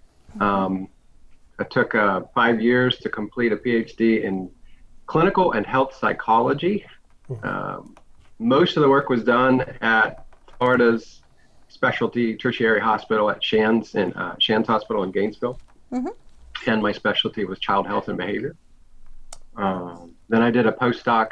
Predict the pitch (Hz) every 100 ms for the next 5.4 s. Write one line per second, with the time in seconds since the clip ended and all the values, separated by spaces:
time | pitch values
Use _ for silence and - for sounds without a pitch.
0 | - 104 101 - - 107 101 98 95 98
1 | _ - - _ _ - - 98 98 -
2 | - - _ _ - - - - - -
3 | 120 117 113 110 107 107 143 127 - -
4 | _ - 220 247 - - - - - 101
5 | 101 127 -